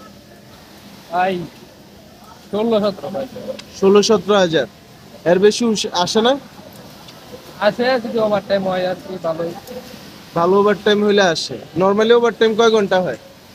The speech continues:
Speaker 1: ওই পঞ্চাশ, পঞ্চান্ন।
Speaker 2: আচ্ছা, এই নতুন, এই অন্য কেউ এই কাজটা শিখতে কয়দিন লাগবে? এক ঘন্টা দেখাই দিলে পারবে না?
Speaker 1: হ্যাঁ স্যার, পারবে।
Speaker 2: আমার কাছে তো মনে হইতেছে সহজ, শুধু pattern ধরবেন আর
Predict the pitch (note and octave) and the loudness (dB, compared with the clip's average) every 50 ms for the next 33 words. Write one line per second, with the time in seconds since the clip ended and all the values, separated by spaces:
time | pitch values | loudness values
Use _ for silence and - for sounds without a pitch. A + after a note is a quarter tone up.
0 | - - - - - - - F3+ G3+ A3 G#3+ F#3 D#3+ - F#3+ F3+ F3+ F3+ F3 - | -20 -20 -20 -20 -18 -12 -6 -2 -2 0 0 -2 -4 -2 0 0 0 0 -2 -2
1 | F3 F3+ E3+ E3+ - - F#3 F3 E3+ E3+ E3 E3 E3+ E3+ E3+ F3+ - - - - | -2 -2 -2 -6 -10 -8 -8 -8 -6 -6 -6 -6 -6 -6 -8 -8 -10 -14 -20 -20
2 | - - - - - - - E3+ F3 - A3+ A3 A3 A3 G#3+ G#3+ A3 A3+ A3 A3 | -20 -20 -20 -20 -10 -4 -4 -2 0 4 4 6 6 4 4 2 2 2 0 0
3 | A#3+ A3+ A3 A3 G#3+ G#3+ G3 G3 - - G3+ G3+ G#3+ G#3+ A3 G#3 G#3 G#3+ A3 A3+ | 0 2 4 4 4 4 4 0 -2 -4 -4 -2 0 0 0 0 2 4 6 6
4 | A3+ A3 G#3+ A3 G3+ F#3+ - - A3 G#3 - A3 G3 - - G#3+ - A3+ A3+ G#3+ | 6 4 4 2 -2 -2 -2 -4 -6 -4 -4 -6 -8 -4 -4 0 2 2 2 2
5 | A3+ A3 G#3+ F3+ D#3 A#2+ G#2 - - - - - - - - - - - - - | 2 2 2 0 0 -2 -6 -14 -18 -20 -20 -20 -20 -20 -20 -20 -20 -20 -20 -20
6 | - - - - - - F3 F3+ E3+ G#3 G#3+ G3 A3+ A#3 A3+ A3 A3 A3 G#3+ G3+ | -20 -20 -20 -8 -2 -2 -2 0 2 0 2 4 2 4 4 4 2 2 2 2
7 | A#3 A#3 A#3+ G#3+ A#3+ A#3+ A#3 A3+ A3+ A3+ C4 D4+ - - - - - - - - | 2 2 2 4 4 2 4 2 2 0 0 -4 -6 -12 -20 -20 -20 -20 -20 -20
8 | - - - - - - D#3+ F#3+ G3+ - G#3 F#3 E3+ - E3+ E3 E3 D#3 C3+ C3+ | -20 -18 -16 -10 -4 0 2 2 4 4 2 0 0 0 -2 -2 -2 -2 -6 -10
9 | - - D4 D4 - - D#4 D4+ D4 C#4 - - - - - C4 A#3 A#3+ A#3+ G#3+ | -10 -8 -10 -8 -4 -2 -2 -2 -2 -4 -8 -10 -14 -14 -14 -12 -10 -10 -10 -12
10 | G3+ - - - - - - - - - - E3+ G3 A3 A3 G#3 A3+ F#3+ G#3 G#3 | -12 -14 -12 -12 -14 -14 -16 -20 -12 -4 0 2 2 2 4 2 0 0 0 2
11 | G3 A3+ A3+ A3+ A3+ A3 G#3 G3 G3+ G#3 G3+ G#3 A3+ G3 - G#3 F#3 F3 E3 - | 2 4 4 4 4 4 2 2 2 0 0 0 -2 0 2 2 2 2 2 0
12 | - F#3+ F#3+ F#3 G3+ F#3 - G#3 G3 F#3 G#3 G#3 G#3 G3+ G#3 G#3 G3+ G3 A#3 B3 | -2 0 2 2 2 2 2 0 0 0 0 -2 0 2 2 2 2 0 0 0
13 | A#3+ A3 G#3 | 0 -2 -2